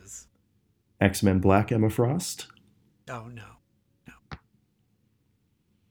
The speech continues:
Speaker 1: That was good, but that whole series just tainted me.
Speaker 2: Oh, well, it's my number two comic issue of twenty eighteen, so
Speaker 1: Okay, well, here's the deal, though. I'm on the same wavelength as you,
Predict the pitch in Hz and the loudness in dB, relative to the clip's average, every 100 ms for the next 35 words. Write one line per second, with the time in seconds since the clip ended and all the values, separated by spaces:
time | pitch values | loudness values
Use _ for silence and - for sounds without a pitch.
0 | _ - 277 196 123 127 131 143 131 120 | _ -6 -4 -4 -4 0 0 0 -4 -4
1 | 147 135 - 170 170 147 - 123 120 110 | -4 -4 -4 -4 -6 -10 -12 -10 -10 -12
2 | 104 110 110 - - 113 - 104 104 104 | -16 -18 -18 -16 -16 -18 -20 -20 -20 -20
3 | - _ _ _ - - 101 98 82 - | -20 _ _ _ -8 0 4 4 2 -2
4 | 98 101 110 120 - - _ _ - - | 2 4 4 0 -8 -20 _ _ -20 -20
5 | _ _ _ _ - 101 104 98 95 95 | _ _ _ _ 2 4 6 6 6 6
6 | 98 104 92 92 92 90 90 95 90 - | 4 2 2 4 4 4 2 2 0 2
7 | 92 95 113 - 466 427 180 160 - 147 | 2 6 4 4 0 4 4 4 4 6
8 | 143 139 139 139 135 - _ 175 196 180 | 6 8 8 6 4 -2 _ -10 -8 -6
9 | 120 123 175 - 214 196 175 156 214 190 | -8 -6 -6 -6 -8 -8 -10 -6 -6 -6
10 | 117 104 - - _ - - _ - 175 | -10 -16 -18 -20 _ -20 -20 _ 2 2
11 | 220 208 175 160 175 151 135 139 160 139 | 4 -2 -4 -6 -8 -8 -6 -6 -6 -12
12 | 110 107 - - - - | -16 -18 -20 -16 -16 -16